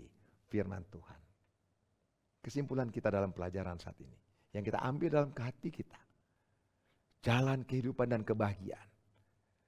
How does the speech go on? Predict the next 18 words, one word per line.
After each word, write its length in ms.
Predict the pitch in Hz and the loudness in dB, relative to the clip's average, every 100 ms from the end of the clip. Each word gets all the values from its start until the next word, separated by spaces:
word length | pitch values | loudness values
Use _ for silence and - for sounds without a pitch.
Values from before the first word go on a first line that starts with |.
| _ _ _ _ | _ _ _ _
dapat 440 | 123 120 - 120 - | 6 6 0 -4 0
diperoleh 640 | 113 - 110 107 92 - - _ _ _ _ _ _ _ - 110 | -4 0 -2 -2 -6 -12 -20 _ _ _ _ _ _ _ -4 0
hanya 360 | 107 87 71 67 - - _ | 0 -2 -10 -14 -18 -20 _
di 120 | - 92 | -8 -6
dalam 360 | 87 76 69 - - _ _ _ | -6 -8 -10 -18 -20 _ _ _
Yesus 400 | 92 80 80 - | -10 -10 -14 -20
Kristus. 560 | - - - - - - _ _ _ _ _ _ _ _ _ - | -20 -20 -20 -20 -20 -20 _ _ _ _ _ _ _ _ _ -4
Kiranya 320 | 143 123 123 | -2 -2 -4
Tuhan 280 | - 117 113 | -8 -8 -4
memberkati 480 | 101 - 92 - | -4 -4 -6 -8
kita 200 | - - 87 | -18 -16 -14
semuanya, 440 | 92 - 67 - _ _ _ _ _ _ _ _ _ | -16 -16 -20 -20 _ _ _ _ _ _ _ _ _
agar 200 | 117 113 | -2 -2
kita 200 | 107 117 | -2 0
menjadi 200 | 110 104 - | 0 -2 -2
orang-orang 520 | 123 151 156 147 156 | -4 -4 -6 -6 -6
yang 80 | 156 127 | -4 -4
berbahagia 600 | 113 98 90 82 - | -2 -4 -4 -12 -18